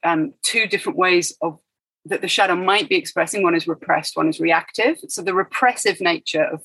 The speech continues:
force would be self-effacing. So actually not stepping into your power,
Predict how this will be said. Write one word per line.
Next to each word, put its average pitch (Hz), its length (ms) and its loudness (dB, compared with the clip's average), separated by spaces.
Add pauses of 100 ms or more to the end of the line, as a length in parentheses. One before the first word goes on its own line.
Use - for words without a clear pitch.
(100)
force 160 400 2
would 156 120 -6
be 151 80 -8
self-effacing. 160 1080 -2 (340)
So 196 380 2 (380)
actually 190 420 0
not 185 340 0
stepping 160 380 -2
into 156 200 -4
your 160 140 -2
power, 165 480 0